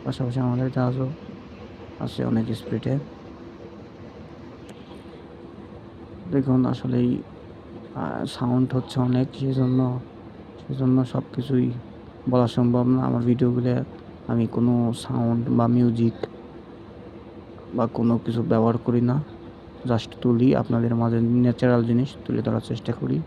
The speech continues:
কোনো কিছু লাগানো হয় না। তাই আপনাদের ধৈর্য সহকারে আপনার ভিডিওগুলো দেখুন।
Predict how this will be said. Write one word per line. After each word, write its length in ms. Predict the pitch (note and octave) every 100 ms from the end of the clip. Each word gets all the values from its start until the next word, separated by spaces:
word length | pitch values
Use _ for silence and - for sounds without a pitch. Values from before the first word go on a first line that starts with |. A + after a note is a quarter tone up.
| - - - - -
কোনো 460 | - B2 A#2+ A#2 - - - - - - - - - - - - -
কিছু 360 | A#2+ A#2+ A2 - - - - - - - - - - - - - - - - - -
লাগানো 360 | G#2+ A#2 A#2
হয় 140 | A2+ A2+
না। 180 | A#2+ D3+ - - - - - - - - - - - - - - - - - - - -
তাই 120 | C3
আপনাদের 500 | A#2+ A#2 G#2 A2+ A#2
ধৈর্য 240 | A#2+ B2
সহকারে 340 | B2 A2+ A#2 A#2
আপনার 260 | A#2 A#2+
ভিডিওগুলো 440 | A#2 A#2+ B2 A#2+ A#2+
দেখুন। 400 | B2 B2 A#2